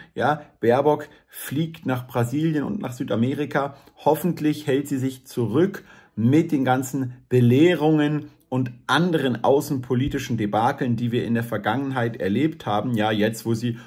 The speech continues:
hunderttausend Kilometer extra nach Südamerika gereist ist, äh, ich meine natürlich zehntausend Kilometer. Aber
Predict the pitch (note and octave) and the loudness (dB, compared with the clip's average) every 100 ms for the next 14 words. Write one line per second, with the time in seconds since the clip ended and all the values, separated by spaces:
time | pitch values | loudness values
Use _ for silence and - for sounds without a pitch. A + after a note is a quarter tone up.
0 | - - E3 D#3 - C#3 C#3 C3+ A#2 A#2+ | -10 -2 2 2 2 0 0 -2 -4 0
1 | A#2 C3 C3 A#2+ C3 - - A#2+ A#2 - | 0 0 -2 -4 -6 -8 -6 -4 -4 -4
2 | D3+ - A2+ C3 C#3 C3+ B2 A#2 G#2 A#2+ | -6 -2 -2 0 -2 -4 -4 -4 -2 0
3 | C3 - C3+ B2+ - - A#2+ G#2+ G#2 G#2+ | 0 -4 -8 -8 -10 0 2 4 4 2
4 | G#2 A#2 A2+ A2 G#2 B2+ A#2+ A#2 - - | 0 -2 0 0 -2 -2 -2 -2 -8 -20
5 | _ - E3+ G#3 G3+ B2+ A#2 A#2 - G#2 | _ 2 4 6 4 2 2 -2 -2 0
6 | G2+ G2 G2+ C#3 D3+ - - _ _ D3+ | 2 2 2 -2 -4 -8 -20 _ _ 4
7 | A3 F3+ E3+ A3 | 6 6 4 2